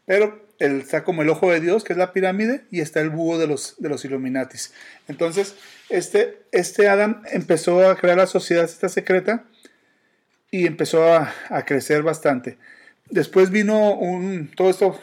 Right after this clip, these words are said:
pues, fue ahí en Alemania. Después un rico se unió a ellos, Adolf von Heix, algo así.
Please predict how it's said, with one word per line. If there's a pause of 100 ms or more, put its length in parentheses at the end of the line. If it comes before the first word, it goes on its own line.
(120)
pues,
fue
ahí
en
Alemania. (840)
Después (540)
un
rico (300)
se
unió
a
ellos,
Adolf
von (840)
Heix,
algo
así.